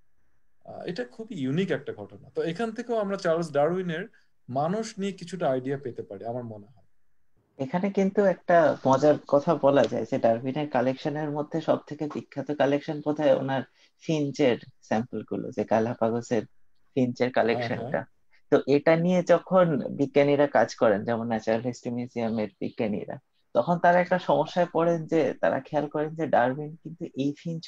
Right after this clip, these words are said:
Speaker 2: গুলো কোনটা কোন দ্বীপ থেকে পাওয়া এইটা record করেননি। ফলে তাদের,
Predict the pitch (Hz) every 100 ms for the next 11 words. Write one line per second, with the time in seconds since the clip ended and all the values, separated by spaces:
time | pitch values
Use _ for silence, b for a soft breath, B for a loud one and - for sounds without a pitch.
0 | - 165 160 - _ _ _ - 143 143
1 | 156 - 151 147 135 151 - 170 180 175
2 | 139 151 147 131 139 139 127 - 120 -
3 | - - - - _ _ _ _ _ _
4 | _ - 120 143 147 135 131 147